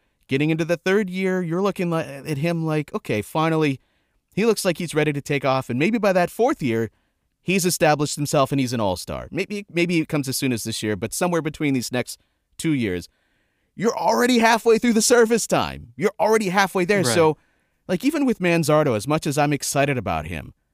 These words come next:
Speaker 1: you think Manzardo in year one is gonna be as good as Manzardo potentially in year four? You're not gonna, more than likely, you, I'm, I'm sure the Padres, when they first saw Naylor coming up, they were like, "Okay, cool."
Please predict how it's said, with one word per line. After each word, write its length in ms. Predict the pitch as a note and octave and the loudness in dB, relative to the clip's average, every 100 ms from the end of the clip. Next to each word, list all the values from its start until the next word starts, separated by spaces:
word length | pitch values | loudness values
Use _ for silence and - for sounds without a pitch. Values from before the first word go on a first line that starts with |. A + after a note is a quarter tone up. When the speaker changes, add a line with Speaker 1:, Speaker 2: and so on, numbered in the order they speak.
| _ _ _ _ _ _ _ _ _ | _ _ _ _ _ _ _ _ _
Speaker 1:
you 100 | D#3 | -2
think 160 | G3+ F3 | -2 0
Manzardo 540 | E3+ E3 D#3 F3+ F3+ | 0 2 4 4 2
in 100 | D#3+ | 2
year 180 | D#3 D3+ | 2 0
one 300 | A2+ C3+ G3 | 2 2 2
is 100 | D3+ | 0
gonna 160 | D#3+ | -2
be 140 | D3+ D3+ | -2 -2
as 100 | A2+ | -2
good 160 | C#3 | -2
as 80 | D#3 | -2
Manzardo 640 | C#3+ C#3 B2+ B2+ D3 D#3+ D#3 - | -2 -4 0 0 0 -2 -4 -10
potentially 500 | C3 - C#3+ - E3+ | -8 -4 -4 -2 -2
in 80 | A#2+ | -2
year 160 | A#2+ | -2
four? 640 | G#2 - F#2 G#2 F3+ F4+ F#4 _ _ _ _ _ _ - | -4 -6 -4 0 0 -2 -8 _ _ _ _ _ _ -10
You're 120 | E3 | -4
not 200 | G3+ F#3 | -4 -4
gonna, 300 | D3+ G3 F#3 - _ _ _ _ _ | -2 -2 -2 -6 _ _ _ _ _
more 380 | - - D#3 A3 | -18 -6 0 0
than 180 | G3 D#3+ | 0 -2
likely, 300 | F#3+ G#3 F#3 | -4 -6 -10
you, 300 | D#3+ F#3+ E3+ _ _ _ _ _ - | -8 -10 -10 _ _ _ _ _ -12
I'm, 120 | - - | -8 -4
I'm 60 | F3+ | -2
sure 140 | C4+ | -2
the 80 | G#3+ | -2
Padres, 500 | G3 C4 C#4 A3 E3 | 2 2 4 2 2
when 100 | F3+ | 0
they 80 | E3+ | 0
first 280 | G#3+ G3+ | 0 0
saw 160 | - G3 | 2 2
Naylor 340 | C#3+ E3+ F3+ | 4 2 2
coming 320 | D#3+ F3+ D#3+ E3+ | 2 2 2 0
up, 160 | C4+ | 0
they 80 | C3+ | 2
were 80 | D3 | 2
like, 180 | E3 - | 2 0
"Okay, 440 | F3+ - E3+ B3+ | -4 0 2 2
cool." 460 | - A3+ D4+ B3 | -2 -4 -2 -4